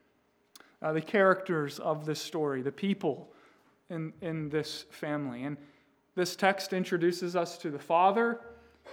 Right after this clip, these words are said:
and the brothers and then to Joseph. So let's begin with the father,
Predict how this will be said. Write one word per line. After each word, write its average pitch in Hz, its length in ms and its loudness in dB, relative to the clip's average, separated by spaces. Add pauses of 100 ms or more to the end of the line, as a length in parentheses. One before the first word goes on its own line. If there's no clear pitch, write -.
(140)
and 147 100 -6
the 143 40 -4
brothers 190 800 6
and 175 180 -2
then 165 260 2
to 160 120 -2
Joseph. 139 840 -2 (800)
So - 160 0
let's 233 180 6
begin 202 400 4
with 185 180 0
the 165 60 -8
father, 143 540 4